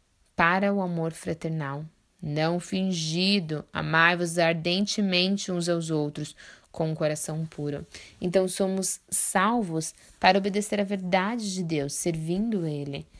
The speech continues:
Antes que cheguemos no céu, temos uma obra aqui. Fomos eleitos, salvos, santificados. O-, temos que obedecer e confiar. É por isso que chamou obediência da fé.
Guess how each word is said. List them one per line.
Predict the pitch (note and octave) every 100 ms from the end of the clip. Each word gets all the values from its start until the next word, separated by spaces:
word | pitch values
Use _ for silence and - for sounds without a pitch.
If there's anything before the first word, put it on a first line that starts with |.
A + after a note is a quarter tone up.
| - - - - - - - - - -
Antes | D#3+ F3 - F#3 -
que | - - F3 E3
cheguemos | D#3+ - E3 E3 D#3+ D#3 D#3+ - _ _ -
no | D#3+ E3+
céu, | F#3 - F#3 F3 E3+ E3+ E3+ _ _ _ _
temos | - D#3+ D#3
uma | D#3 D#3 D3+ D3
obra | D3+
aqui. | D3 - C#3+ D#3 _ _ _ _ _ _
Fomos | - D#3 D3+
eleitos, | D3+ E3 F3 F3+ F3 -
salvos, | - E3 D#3+ D#3
santificados. | - D#3+ - - D#3 - D3+ D3+ D#3+ D#3+ D#3+ - _ _ _ _ _ _ _
O-, | D3 - _ _ _ _ _ _
temos | E3 D3 -
que | -
obedecer | D3 D3 D3+ - - D#3+ E3 E3+ E3+
e |
confiar. | E3 E3 D#3+ - D#3 C3+ D3+ _ - - _ _ -
É | E3+
por | F3+ E3
isso | D#3+ E3
que | -
chamou | F3 D#3+ D#3+
obediência | - D#3 D#3+ D#3+ D#3+ E3 -
da | E3+ E3
fé. | - - B2+